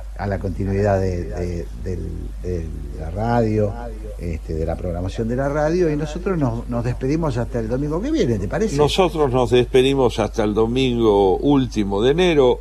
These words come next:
Speaker 2: para volver después en el mes de marzo. Te dejo
Speaker 1: Qué
Speaker 2: un
Speaker 1: lujo ser
Speaker 2: abrazo.
Speaker 1: tu amigo, ¿eh?
Speaker 2: ¿Eh? <laughs> Igualmente,
Speaker 1: Qué lujo.
Speaker 2: te dejo un abrazo y gracias por el trago, ¿eh?
Speaker 1: Es que, oh, te, bien merecido, bien ganado hoy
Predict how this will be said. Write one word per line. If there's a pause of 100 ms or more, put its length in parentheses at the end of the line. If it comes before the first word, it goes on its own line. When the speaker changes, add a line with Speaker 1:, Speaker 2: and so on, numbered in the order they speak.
Speaker 2:
para
volver
después
en
el
mes
de
marzo. (520)
Te
dejo
Speaker 1:
Qué
Speaker 2:
un
Speaker 1:
lujo
ser
Speaker 2:
abrazo.
Speaker 1:
tu
amigo,
¿eh? (760)
Speaker 2:
¿Eh?
<laughs>
Igualmente,
Speaker 1:
Qué
lujo.
Speaker 2:
te
dejo (240)
un
abrazo
y
gracias
por
el
trago,
¿eh? (1120)
Speaker 1:
Es
que,
oh, (420)
te,
bien
merecido,
bien
ganado
hoy